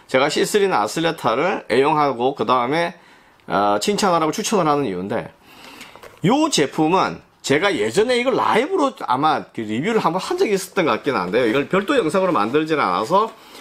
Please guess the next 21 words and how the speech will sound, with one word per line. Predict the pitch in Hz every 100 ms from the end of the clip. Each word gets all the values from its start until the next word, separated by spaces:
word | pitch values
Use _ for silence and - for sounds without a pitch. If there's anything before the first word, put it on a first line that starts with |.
| - -
이 | 190 208
제품에 | 170 170 175 160
대한 | 151 117
무-, | 101 113
어, | 113 107
문의가 | 110 147 160
가끔씩 | 147 - 143 135
있었었던 | 135 139 - - 101
것 |
같은데, | 90 104 110 113 73 - - - - - - - - -
어, | - 110 113 117 113 110 -
아쉽게도 | - - 240 - 151 160
신으면 | - 330 294 185 190 104 69 - _ _ _ _ _ _ _ - -
이 | 170
기억니언 | - 285 320 285 247 240
스터드에 | - 240 214 208 196 185 180 170 165 156 143 139 185
와서는 | 147 101 - 180 170
저는 | 185 160
아예 | 131
신지를 | 135 156 208 175
않습니다. | 98 - 110 82 65